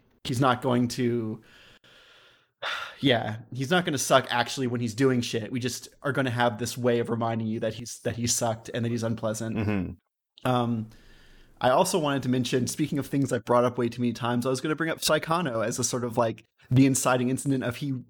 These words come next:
Speaker 1: he's, like, an awkward nerd who really wants to make his perfect, uh, dating sim. And it's, like, that passion is what drives him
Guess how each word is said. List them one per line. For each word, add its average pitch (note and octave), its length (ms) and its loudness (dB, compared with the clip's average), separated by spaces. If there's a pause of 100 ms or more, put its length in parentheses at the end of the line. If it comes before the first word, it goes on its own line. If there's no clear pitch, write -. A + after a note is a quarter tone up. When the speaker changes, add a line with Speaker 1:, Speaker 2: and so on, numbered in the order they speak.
(320)
Speaker 1:
he's, D3 360 -2
like, C3+ 360 2
an B2+ 160 -4
awkward B2 400 2
nerd B2+ 380 -2
who B2 100 -2
really A#2+ 380 0
wants A#2 320 2
to A#2+ 100 -4
make A2+ 260 0
his A#2+ 140 -2
perfect, - 560 -4 (500)
uh, G#2+ 460 0 (120)
dating A#2+ 420 2
sim. A2 480 -4 (420)
And A#2+ 380 2
it's, - 240 -4
like, A#2 200 -2
that A#2+ 220 2
passion A2+ 420 -2
is G#2 100 -4
what A#2 180 -6
drives A2 420 -4
him A2 380 -2